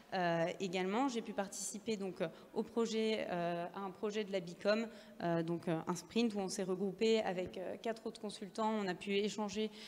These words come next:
sur un sujet, euh, sur un sujet précis. Et là, il y en a un deuxième, euh, qui va être lancé. Euh,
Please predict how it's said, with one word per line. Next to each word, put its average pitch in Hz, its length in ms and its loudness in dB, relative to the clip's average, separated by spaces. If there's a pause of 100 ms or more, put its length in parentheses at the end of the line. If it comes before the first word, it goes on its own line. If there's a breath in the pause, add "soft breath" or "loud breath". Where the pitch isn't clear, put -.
(120)
sur 214 220 0
un 208 100 2
sujet, 190 460 0
euh, 165 480 2
sur 208 280 -2
un 208 60 2
sujet 190 280 -2
précis. 240 480 -2 (280 loud breath)
Et 196 80 0
là, 202 100 6
il 220 60 4
y 214 40 2
en 190 100 2
a 180 40 4
un 180 140 6
deuxième, 208 460 2
euh, 185 140 2
qui - 180 -4
va 185 100 4
être 175 160 0
lancé. 185 340 0 (920 soft breath)
Euh, 214 800 2